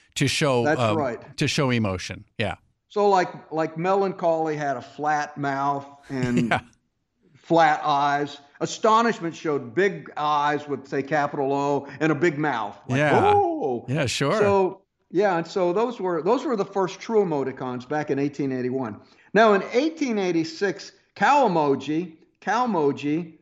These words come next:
Speaker 2: was a big thing in Japan. I mean, really, Japan is the place where they really took off. Uh, now, using the katakana character set, uh, it represented human expression and particularly focused on the eyes.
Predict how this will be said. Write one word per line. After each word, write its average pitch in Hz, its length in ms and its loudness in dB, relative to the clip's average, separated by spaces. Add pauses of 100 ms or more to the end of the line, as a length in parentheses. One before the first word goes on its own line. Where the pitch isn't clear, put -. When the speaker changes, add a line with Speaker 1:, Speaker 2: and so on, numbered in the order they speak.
(260)
Speaker 2:
was 175 280 4
a 160 80 4
big 214 340 2
thing 208 240 0
in 165 120 0
Japan. 127 600 -8
I 139 80 -4
mean, 156 220 0
really, 180 260 4
Japan 190 520 -2
is 156 120 -4
the 156 120 -2
place 147 360 -2
where 139 140 0
they 123 120 0
really 139 380 2
took 123 240 -6
off. 110 340 -8 (580)
Uh, 143 220 4
now, 160 140 2
using 208 560 0
the 139 240 0 (480)
katakana 202 1300 0 (220)
character 185 540 -4
set, - 500 -10 (720)
uh, 170 180 4
it 208 160 6
represented 185 720 -2
human 208 340 -2
expression 185 720 -4
and 190 200 2
particularly 214 540 -2
focused 196 420 -4
on 160 120 0
the 143 140 0
eyes. 151 420 -2